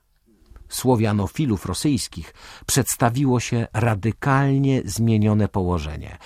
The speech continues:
Okazało się, iż nie można dziś już ukrywać zaborczych dążeń rosyjskich i apetytu na połknięcie wszystkich Słowian pod maską słowianofilstwa, że trudno udawać przyjaciela Słowian,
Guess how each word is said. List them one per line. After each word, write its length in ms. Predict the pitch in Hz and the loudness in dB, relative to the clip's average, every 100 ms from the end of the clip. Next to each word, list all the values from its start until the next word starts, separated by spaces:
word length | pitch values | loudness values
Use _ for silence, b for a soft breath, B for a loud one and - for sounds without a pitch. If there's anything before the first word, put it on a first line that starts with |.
| B B | B B
Okazało 580 | 107 101 113 185 190 85 | -2 0 4 4 4 2
się, 240 | - 80 B B B | -2 -8 B B B
iż 220 | 110 - | -4 0
nie 180 | 120 120 | 2 4
można 460 | 170 262 160 107 85 | 6 4 4 0 0
dziś 400 | 90 98 - - 117 | -2 -2 -4 -6 0
już 220 | 120 - | 0 0
ukrywać 640 | 139 - 170 180 117 113 - | -2 2 4 6 4 0 -2
zaborczych 680 | 98 127 101 143 123 - 101 | 2 2 6 4 4 0 -2
dążeń 480 | 95 131 110 104 98 | 2 4 4 2 0
rosyjskich 760 | 92 - 85 73 - 131 165 - B B B | 0 -4 -8 -8 -10 -8 -8 -14 B B B
i 120 | 165 | 2
apetytu 480 | 143 - 135 147 151 | 2 2 2 2 2
na 120 | 143 | 2
połknięcie 760 | - 131 110 - 135 131 - 139 | 4 4 2 2 4 4 2 -2
wszystkich 720 | - - 220 - - - - | 0 2 2 0 -12 -14 -10
Słowian 520 | - 92 80 95 151 - B B | -6 -4 -4 -2 -4 -4 B B
pod 220 | 147 113 | 4 4
maską 600 | 123 147 135 - 139 127 - _ | 4 4 2 -2 -2 -2 -4 _
słowianofilstwa, 1300 | - 110 104 110 107 - 127 85 - - - - - - B B B | -8 -4 0 2 2 -2 -4 -4 -6 -14 -18 -18 -18 -18 B B B
że 160 | 92 123 | -2 0
trudno 440 | 151 156 120 135 | 4 4 4 2
udawać 460 | 139 127 156 139 - | 2 4 6 4 2
przyjaciela 540 | - 143 123 - 120 | -2 0 2 2 0
Słowian, 600 | 107 - 180 110 87 85 | 0 -2 -2 0 -2 -4